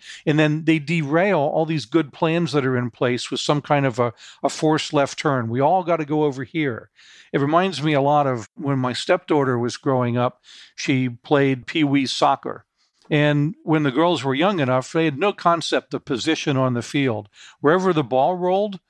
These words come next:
all these ponytails were following it. And I see that a lot in organizations. Something goes wrong, and this master of disaster, like, takes all the ponytails in, in that direction.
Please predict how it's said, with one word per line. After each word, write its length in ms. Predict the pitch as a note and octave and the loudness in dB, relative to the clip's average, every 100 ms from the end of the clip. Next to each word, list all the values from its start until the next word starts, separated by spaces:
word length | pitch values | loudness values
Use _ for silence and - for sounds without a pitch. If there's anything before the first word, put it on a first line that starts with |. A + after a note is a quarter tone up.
| _ - | _ -2
all 180 | D3+ D#3 | 0 0
these 200 | D3+ - | -2 -2
ponytails 720 | E3+ D#3+ C3 - B2 A#2 - | -2 0 -2 -2 0 0 -4
were 80 | A2+ | -4
following 540 | C3+ B2 A#2+ A2+ G2+ | 0 2 2 -2 -4
it. 140 | G#2+ - _ - | -10 -18 _ -4
And 260 | E3+ D3+ | 0 4
I 80 | D#3 | 2
see 260 | C#3+ - F3 | 2 0 2
that 220 | D#3 D3 | 2 2
a 140 | D3 B2 | 0 0
lot 320 | C#3 D3 - | 2 2 0
in 160 | C3 | -2
organizations. 840 | C3 C3 B2+ A#2 C3+ C3 C3 B2 A2+ | -2 -2 -2 -4 -2 -2 -2 -8 -2
Something 400 | C#3+ D3 - D3+ | 0 0 0 2
goes 280 | D3 C#3+ C#3 | 2 2 0
wrong, 360 | C#3+ D3+ D#3 - - _ | 0 0 -2 -10 -20 _
and 140 | C#3 B2+ | -4 -2
this 180 | - | -2
master 440 | D3 C#3 C#3+ - C#3 | 0 0 0 -2 -4
of 80 | A#2+ | -4
disaster, 580 | A2 B2+ C3+ - C3+ | -2 0 0 -2 -6
like, 300 | A#2 A#2 A2 | -2 -2 -4
takes 320 | - C3 - C#3 | -4 -4 0 0
all 120 | B2 | 0
the 80 | A2 | -2
ponytails 680 | C#3+ B2+ A#2 B2+ A#2 A2 | -2 -2 -2 -2 -2 -2
in, 180 | A#2 A2+ - - - | -4 -6 -10 -20 -6
in 120 | D3 C3 | 0 2
that 200 | A#2+ - | 0 0
direction. 580 | A#2 B2+ - - B2 | -2 -2 -2 -10 -12